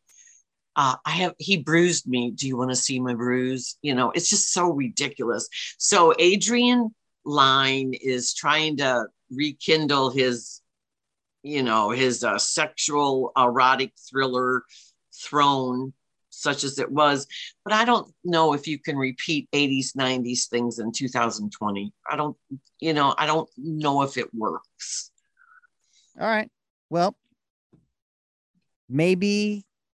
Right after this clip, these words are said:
Speaker 2: no, then.
Speaker 1: <laughs> But it does have Tracy Letts.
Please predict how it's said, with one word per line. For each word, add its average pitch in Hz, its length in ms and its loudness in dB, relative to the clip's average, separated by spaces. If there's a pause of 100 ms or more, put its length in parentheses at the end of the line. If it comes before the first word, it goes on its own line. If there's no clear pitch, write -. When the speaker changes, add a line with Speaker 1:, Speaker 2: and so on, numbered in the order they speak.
Speaker 2:
no, 151 320 2
then. 87 320 -10 (480)
Speaker 1:
<laughs> - 120 -8 (2000)
But 247 140 0
it 269 80 -4
does 330 200 2
have 330 120 0
Tracy 269 320 2
Letts. - 540 -4